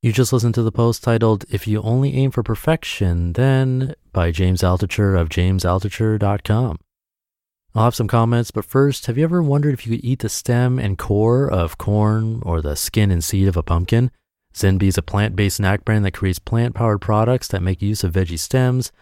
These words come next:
seeds, skin, and cores and turns them into guilt-free snacks without sacrificing the wonderful flavor of your favorite veggies. Their products, Zenbi Veggie Bites and Zenbi Veggie Sticks,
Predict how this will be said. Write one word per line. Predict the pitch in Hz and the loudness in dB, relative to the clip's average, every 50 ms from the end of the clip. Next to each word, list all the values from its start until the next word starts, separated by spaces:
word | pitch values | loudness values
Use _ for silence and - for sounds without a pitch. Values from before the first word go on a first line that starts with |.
| - - - | -20 -20 -16
seeds, | - - - 127 123 120 123 123 113 107 | -10 -6 -4 -2 0 0 0 0 -2 -4
skin, | - 117 - - - 127 120 120 120 120 | -8 -10 -8 -4 -2 0 0 0 0 -2
and | 113 117 123 131 131 - | -2 -2 0 -2 -2 -2
cores | - 156 165 160 131 113 107 110 107 104 - - | -2 0 2 2 4 4 2 2 0 -2 -6 -4
and | - 110 107 107 | -4 -2 -2 -4
turns | - - - 165 185 175 147 | -4 -2 0 0 2 2 0
them | - 117 110 107 104 | 2 0 2 2 2
into | 95 90 98 | 0 -2 -2
guilt-free | 85 - 120 127 123 - - 117 107 | 0 0 0 0 0 0 -2 -4 -2
snacks | - - 113 110 113 120 - - - | -2 -4 -2 0 0 0 0 0 -2
without | 113 101 107 101 104 - | -2 0 0 0 -2 -2
sacrificing | - - 123 143 151 - 127 - - 104 95 87 - 95 90 90 92 - - - - | -2 0 0 0 0 0 -2 0 0 0 2 2 0 0 0 0 -2 -4 -8 -10 -6
the | - 101 | -2 0
wonderful | 95 98 98 90 - 95 | 2 2 0 0 -2 -4
flavor | 80 - - 95 95 92 | -4 -2 0 0 2 2
of | 90 | 0
your | 80 73 | -2 -2
favorite | - - 85 76 76 73 73 | -2 -2 -2 -2 -2 -2 -2
veggies. | 78 80 82 78 80 76 - - - _ _ _ _ _ _ _ - | -2 -2 -2 -2 -4 -6 -6 -8 -14 _ _ _ _ _ _ _ -10
Their | - 92 | -10 -6
products, | - - 95 95 98 104 92 82 90 | -2 0 0 2 2 0 -2 -4 -2
Zenbi | 90 90 92 92 90 92 87 | -2 0 0 0 0 0 0
Veggie | 90 90 80 87 80 | -2 -2 -2 -4 -4
Bites | 78 95 95 95 98 95 - - | -2 0 0 0 0 -2 -4 -6
and | 82 78 | -4 -2
Zenbi | 85 90 90 82 87 87 | -2 -2 -2 -2 -4 -2
Veggie | 85 87 82 80 85 | -2 -2 -4 -4 -6
Sticks, | - - - 104 113 123 - - | -8 -6 -4 -2 -2 -2 -4 -8